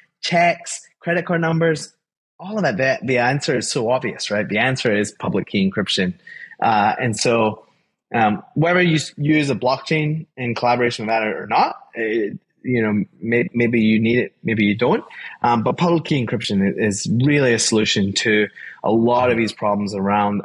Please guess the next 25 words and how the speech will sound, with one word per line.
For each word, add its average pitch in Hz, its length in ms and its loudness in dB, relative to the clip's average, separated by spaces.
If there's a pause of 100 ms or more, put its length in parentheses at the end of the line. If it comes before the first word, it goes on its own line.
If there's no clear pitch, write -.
identity 104 600 -2
and 98 80 -2
how 104 140 -6
you 104 160 0
prevent 101 380 -8
fraud 104 560 2
and, 95 260 -2
um, 95 440 0
and 98 140 -4
abuse. 98 520 -2 (340)
Um, 98 400 2
and 110 180 -2
so, 113 140 2
so - 480 2
much, - 600 0 (400)
um, 113 560 0
think 175 160 0
how 170 80 2
much 139 340 -2
credit 143 280 -2
card 113 200 -2
fraud 104 380 -2
could 113 200 -4
be 110 400 0 (300)
eliminated 123 800 0